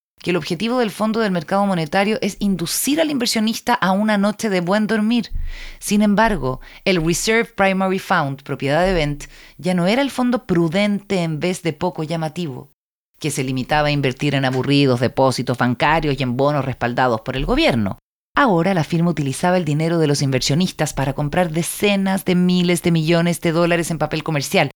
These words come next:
es decir, la clase de inversión riesgosa que Bent alguna vez había dicho que los fondos del mercado monetario debían evitar. La mañana del quince de septiembre de dos mil ocho, el fondo de los Bent poseía setecientos ochenta y cinco millones de dólares en papel comercial emitido por Lehman Brothers,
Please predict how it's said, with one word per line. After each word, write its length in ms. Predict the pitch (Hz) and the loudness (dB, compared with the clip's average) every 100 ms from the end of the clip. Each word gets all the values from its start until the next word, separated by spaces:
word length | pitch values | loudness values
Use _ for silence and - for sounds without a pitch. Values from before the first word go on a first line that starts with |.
| _ _ | _ _
es 100 | - | -4
decir, 380 | 143 135 185 165 - _ _ | -2 0 0 0 -4 _ _
la 160 | - 143 | -2 -2
clase 380 | 185 185 180 | 2 0 2
de 60 | 180 | 0
inversión 380 | 170 147 175 165 | 2 2 0 2
riesgosa 500 | 156 139 180 175 165 | 2 2 2 2 0
que 140 | 143 | 0
Bent 260 | 147 123 - | 2 0 0
alguna 340 | 160 180 269 | -2 0 2
vez 300 | 269 381 - _ _ _ | 2 0 -6 _ _ _
había 300 | 190 202 202 | -2 0 2
dicho 280 | 196 - 120 | 0 -2 -6
que 100 | - | -6
los 120 | 120 | -6
fondos 300 | - 262 285 | 0 0 2
del 120 | 285 | 2
mercado 280 | 254 254 247 | 0 2 2
monetario 580 | 240 240 - 247 196 - _ | 2 2 0 0 0 -2 _
debían 400 | - 143 139 117 | -4 -2 0 -2
evitar. 420 | 107 101 - - - _ _ | -2 -4 -8 -12 -16 _ _
La 100 | - | -2
mañana 300 | 147 156 170 | 0 2 2
del 140 | 175 156 | 2 0
quince 240 | 185 180 | -4 -2
de 80 | 185 | -2
septiembre 480 | 170 180 - 180 175 | -2 -4 -2 0 2
de 80 | 170 | 0
dos 140 | 165 | 0
mil 180 | 175 175 | 0 0
ocho, 320 | 220 254 262 | 0 -2 -2
el 100 | 196 | -2
fondo 300 | - 196 180 | 0 0 2
de 100 | 175 | 2
los 140 | 175 143 | 2 2
Bent 300 | 156 151 - | 2 0 -2
poseía 420 | 156 143 160 170 | -4 0 2 2
setecientos 840 | 165 156 151 - 175 175 - 175 | 0 -4 -6 -2 -2 -2 -2 -2
ochenta 580 | 175 156 - 180 175 160 | -2 -2 0 0 2 2
y 80 | 156 | 0
cinco 560 | - 190 190 196 - 190 | 0 0 2 0 0 0
millones 540 | 180 156 170 170 165 | 0 0 0 0 -2
de 120 | 170 | 0
dólares 400 | 160 165 165 165 | 2 2 2 2
en 100 | 170 | 0
papel 260 | 156 - 160 | -2 0 0
comercial 480 | - 165 151 170 160 | 2 0 2 2 2
emitido 420 | 170 156 156 165 | 2 0 2 2
por 120 | 180 | 0
Lehman 260 | 160 135 160 | 0 -2 0
Brothers, 400 | 247 226 175 | 2 2 0